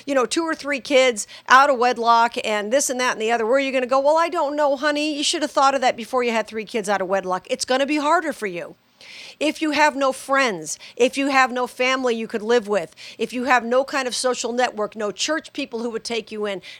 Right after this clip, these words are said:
nothing like that, well, you know what? You need to reevaluate your life. Because I promise you that if my house burned down tomorrow, my husband and I would have friends and family,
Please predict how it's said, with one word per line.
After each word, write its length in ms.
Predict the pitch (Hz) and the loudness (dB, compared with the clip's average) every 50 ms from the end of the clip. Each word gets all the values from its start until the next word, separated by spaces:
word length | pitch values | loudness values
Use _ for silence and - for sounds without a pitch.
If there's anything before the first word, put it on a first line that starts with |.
| _ | _
nothing 380 | 226 247 277 302 - 302 277 269 | 0 0 0 0 0 -2 -4 0
like 300 | 254 247 254 247 233 208 | 0 0 0 0 -2 0
that, 300 | 262 240 247 247 - 220 | 2 2 2 2 2 0
well, 300 | 262 269 277 285 285 - | 2 2 4 2 2 0
you 80 | - - | -2 -2
know 180 | 349 415 453 | -2 -2 0
what? 300 | 440 349 330 339 359 349 - - - - - - | 0 2 2 2 2 0 -4 -12 -20 -20 -20 -16
You 260 | - 240 247 330 403 427 | -8 -4 0 2 2 4
need 160 | 415 359 - | 4 2 0
to 120 | - 320 277 | -2 -4 -4
reevaluate 640 | 285 269 262 233 247 240 233 233 226 220 226 214 - | -2 0 0 4 4 4 4 4 2 0 -2 -2 -4
your 140 | 175 170 170 | -8 -6 -4
life. 500 | 196 208 208 165 131 - - - - - _ _ _ _ _ _ _ _ _ _ - - _ | -2 -2 -2 -2 -4 -8 -14 -16 -16 -18 _ _ _ _ _ _ _ _ _ _ -20 -8 _
Because 220 | 247 247 262 277 | -4 -2 2 4
I 100 | 294 302 | 4 2
promise 460 | 311 - 330 359 392 392 349 339 - | 2 2 2 2 2 2 2 -2 -2
you 80 | 294 269 | -2 0
that 100 | 247 247 | 0 0
if 60 | 240 214 | 0 2
my 200 | 247 262 285 294 | 2 2 2 2
house 260 | 302 320 320 311 - | 2 0 0 0 -2
burned 300 | - 269 269 277 254 226 | 0 2 2 2 2 2
down 200 | 247 240 240 233 | 2 2 0 0
tomorrow, 680 | - 220 202 190 190 202 202 226 240 254 269 277 277 - - - - | -4 -6 -4 0 2 2 4 4 4 4 2 2 0 -4 -12 -12 0
my 200 | 220 240 254 262 | 2 4 4 4
husband 360 | 254 311 311 247 240 254 247 | 4 2 2 2 2 0 0
and 100 | 240 226 | 2 0
I 80 | 226 220 | 0 0
would 180 | 214 220 214 | 0 -2 0
have 180 | 220 226 226 220 | 2 2 0 0
friends 420 | - - 247 247 247 240 240 226 | 0 2 2 2 2 2 -2 -4
and 160 | 220 - 214 - | -8 -10 -12 -4
family, 580 | - 262 240 233 233 233 226 226 226 226 220 | 0 2 4 4 4 2 0 -2 -2 -2 -4